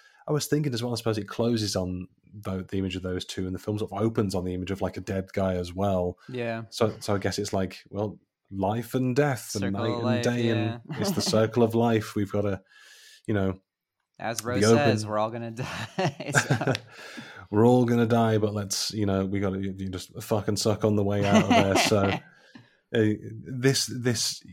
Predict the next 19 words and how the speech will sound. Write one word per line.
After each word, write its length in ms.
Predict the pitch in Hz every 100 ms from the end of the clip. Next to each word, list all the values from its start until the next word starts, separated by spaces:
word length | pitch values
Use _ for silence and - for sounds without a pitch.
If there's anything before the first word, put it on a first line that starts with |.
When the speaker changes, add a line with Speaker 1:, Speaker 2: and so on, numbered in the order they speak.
| - _ _
Speaker 1:
you 120 | 131 110
know, 140 | 95
this 240 | 104 110 120
is 120 | 107
why 180 | 104 101
I, 100 | 98
I 160 | 101
wait 260 | 95 95 95
years 340 | 98 92 92
between 460 | 95 - 95 90 92
movies, 520 | 98 98 92 92 92
because 360 | - 98 95 98
I 200 | 104 98
know 260 | 104 127 127
that 180 | 113
my 120 | 107 107
opinion 480 | 104 117 110 104
is 180 | 101 95
wrong, 360 | 110 101 95